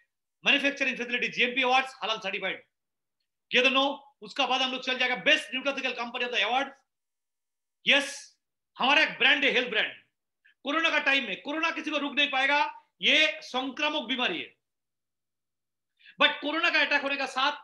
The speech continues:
आप death होगा ना आगे बढ़ेगा, it depends on immunity। हमारा वेस्टिज product इतना powerful हेल्थ केयर product है, अगर आपको कोरोना भी attach होगा ना, कुछ कर नहीं पाएगा। हमको भी आया था, कुछ नहीं कर पाया, तीन दिन का अंदर में गायब हो गया, मेरा family को आया।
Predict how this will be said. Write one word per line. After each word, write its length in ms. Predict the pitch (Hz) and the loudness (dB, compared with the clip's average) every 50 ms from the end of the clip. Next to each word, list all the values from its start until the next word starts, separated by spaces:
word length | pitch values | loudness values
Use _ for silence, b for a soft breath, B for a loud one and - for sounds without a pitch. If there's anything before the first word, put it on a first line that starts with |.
| - - | -8 -2
आप 260 | 202 233 262 - - - | 0 0 0 0 -2 0
death 220 | 247 285 302 294 277 | 2 2 2 2 0
होगा 180 | 269 262 262 | -4 -2 -2
ना 100 | 254 254 | -2 -2
आगे 360 | 247 240 - 208 226 220 254 247 | -2 -2 0 0 0 2 2 2
बढ़ेगा, 560 | 262 226 254 247 233 196 151 123 - - _ _ _ _ _ _ _ _ _ _ - - | 2 2 4 4 4 2 2 0 -6 -12 _ _ _ _ _ _ _ _ _ _ -8 -6
it 100 | 185 190 | -6 -4
depends 340 | 226 - 269 285 277 277 - | -2 0 0 0 0 0 -6
on 80 | 262 | -6
immunity। 520 | 254 226 220 220 233 240 208 208 127 139 180 - _ _ _ _ _ _ b b b b | -6 -4 -2 -2 -2 -2 -2 -4 -6 -10 -14 -18 _ _ _ _ _ _ b b b b
हमारा 280 | 175 220 262 302 311 285 | -4 -2 0 2 2 2
वेस्टिज 380 | 247 262 254 - 311 311 - | 2 0 0 -2 -4 -6 -4
product 300 | - 269 262 262 262 262 | -2 0 0 0 -2 -2
इतना 220 | 247 240 247 262 240 | -8 -8 -6 -6 -6
powerful 420 | 247 240 233 240 240 240 226 214 | -4 -2 -2 -2 -2 -2 -2 -2
हेल्थ 140 | 226 226 180 | -2 -2 -2
केयर 120 | 226 214 | -4 -4
product 340 | 214 214 214 214 214 214 - | -4 -4 -6 -6 -6 -6 -6
है, 80 | 196 175 | -6 -4
अगर 240 | 175 220 277 285 | -2 -2 0 0
आपको 200 | 294 294 285 285 | -2 -2 -4 -6
कोरोना 300 | 285 - 269 277 285 285 | -8 -8 -8 -6 -6 -4
भी 100 | 269 262 | -4 -4
attach 280 | 262 247 254 247 247 226 | -4 -2 -4 -6 -6 -4
होगा 120 | 240 233 | -4 -4
ना, 300 | 240 226 202 147 - b b b b _ | -4 -4 -6 -10 -12 b b b b _
कुछ 160 | - 254 240 - | -10 -10 -6 -2
कर 200 | - 240 214 202 | 0 0 0 0
नहीं 120 | 208 202 | -2 -2
पाएगा। 380 | - 190 180 170 151 139 - - _ _ _ _ _ _ _ _ - - | -2 -2 -2 -2 -2 -4 -8 -12 _ _ _ _ _ _ _ _ -2 0
हमको 280 | 226 240 240 294 302 | 0 0 0 -2 -2
भी 100 | 285 285 | 2 2
आया 180 | 262 254 269 262 | 4 4 4 2
था, 120 | 262 240 | 2 -2
कुछ 240 | 226 - 254 254 247 | -2 -4 -8 -8 -6
नहीं 100 | 254 247 | -4 -4
कर 140 | 247 240 220 | -4 -4 -4
पाया, 200 | - 196 165 139 | -4 -6 -6 -6
तीन 440 | - - _ _ _ - 247 247 262 | -8 -12 _ _ _ -6 -4 -4 -4
दिन 160 | 277 254 247 | -4 -4 -2
का 100 | 247 240 | -2 -2
अंदर 200 | 220 214 220 220 | -2 -2 -4 -6
में 100 | 220 196 | -2 0
गायब 180 | 190 196 196 | 0 0 0
हो 60 | 185 180 | -2 -4
गया, 160 | 170 147 120 | -6 -6 -8
मेरा 220 | - - - 196 | -8 -8 -8 -8
family 280 | 196 190 196 196 196 185 | -6 -6 -8 -8 -8 -10
को 80 | 180 | -8
आया। 280 | 160 135 127 113 - | -8 -8 -8 -8 -12